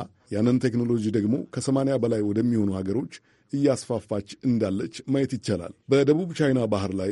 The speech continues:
ሰላምና ጸጥታን የባህር ላይ ንግድና ዝውውር ነጻነትን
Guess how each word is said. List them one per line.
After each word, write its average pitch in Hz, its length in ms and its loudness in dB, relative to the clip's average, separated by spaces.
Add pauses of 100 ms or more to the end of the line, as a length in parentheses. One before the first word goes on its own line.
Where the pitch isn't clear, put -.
ሰላምና 120 440 2 (100)
ጸጥታን 107 460 -4 (560)
የባህር 113 320 0
ላይ 120 160 4
ንግድና 110 380 0 (120)
ዝውውር 107 440 2
ነጻነትን 107 540 -2